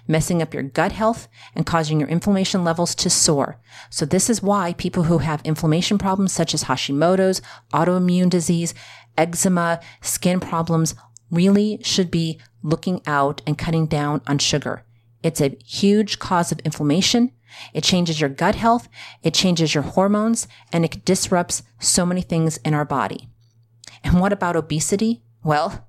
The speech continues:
we've already reached epidemic proportions in this area, so we need to say no more. Right. We think we've got the picture about sugar and how bad it's for you, for, for you. It's time to start to think about it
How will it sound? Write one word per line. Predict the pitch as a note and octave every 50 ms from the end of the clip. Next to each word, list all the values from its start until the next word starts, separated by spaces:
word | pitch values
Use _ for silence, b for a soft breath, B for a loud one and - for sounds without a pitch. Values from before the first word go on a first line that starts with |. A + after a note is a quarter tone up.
| B B B B B
we've | - G#3 G3
already | A3+ A#3 A3 G#3 F3+
reached | F3 F#3 F#3 - - - -
epidemic | E3+ - F#3+ E3+ E3+ E3 E3+ E3 - -
proportions | - D3+ - - E3 E3 - - D#3 D3 -
in | A#2 D3
this | D#3 E3 - -
area, | - D3 C3+ C3+ A#2+ - - _
so | - - F3+
we | D3+ D#3
need | D#3 D3+ D#3+ F3+ G3
to | - G3
say | - - - D#3+ D#3 D3+ D#3+ - - _
no | - D3 D3 D3+ D3+
more. | D#3 D3+ C#3+ C3 A2+ - - - _ _ _ _ _ _ _ _ _ _ _ _ _ _ _ _ _ B B B B B B B B B B B B B B B -
Right. | - G#2 - - - - - _ _ _ _ _ -
We | F3 F3+ F#3+
think | G3+ - A#3+ A#3+ B3 A#3+ - - -
we've | - F#3 F#3 F3 -
got | - E3 E3+ E3+
the | -
picture | - - F3 E3 - - - E3+ D#3+
about | - D3 D#3 - - -
sugar | - - D#3+ E3 D#3+ D#3+ E3+ - - _ _ _ _
and | - - D#3
how | D3 E3 D#3
bad | D#3+ E3+ D#3 D3+ D#3+
it's | E3+ D#3+ - -
for | - - D#3+
you, | D#3 D#3 D#3+ E3 -
for, | - - D3+ C3+ C3 C#3
for | - - D#3
you. | D3 D3 D3 D3+ F3+ - - - _ _ _ _ _ B B B B B B
It's | E3+ - -
time | - - G3 G#3+ A3
to | G#3+
start | - - G3+ F3+ F3 - -
to | - - - _ _ -
think | E3 D#3 D3+ D#3 - - _ _ _ _ _ _
about | - D3+ D3 - D3+ C#3 C#3+ C#3+
it | D3+ E3+ - - -